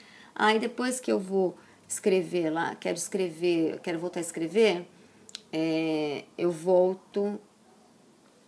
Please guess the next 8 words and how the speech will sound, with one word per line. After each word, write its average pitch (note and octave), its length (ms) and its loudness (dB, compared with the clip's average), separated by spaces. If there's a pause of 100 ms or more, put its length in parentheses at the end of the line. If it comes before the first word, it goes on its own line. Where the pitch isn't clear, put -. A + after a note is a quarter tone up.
(1400)
volto F3 760 -4
e, E3 460 -4
e D#3 40 -6
continuo F3 420 -6
escrevendo, E3+ 520 -4
aí D#3 60 -2
volto E3 380 -8
lá, D#3 240 -6